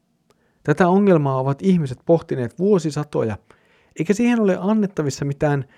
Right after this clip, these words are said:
kovin helppoa, suoraviivaista, yksinkertaista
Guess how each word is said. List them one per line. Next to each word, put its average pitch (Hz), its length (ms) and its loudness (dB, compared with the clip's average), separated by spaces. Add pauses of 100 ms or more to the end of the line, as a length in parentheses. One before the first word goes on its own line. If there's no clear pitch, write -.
(880)
kovin 170 260 2
helppoa, 147 800 0
suoraviivaista, 123 960 0
yksinkertaista 110 960 -6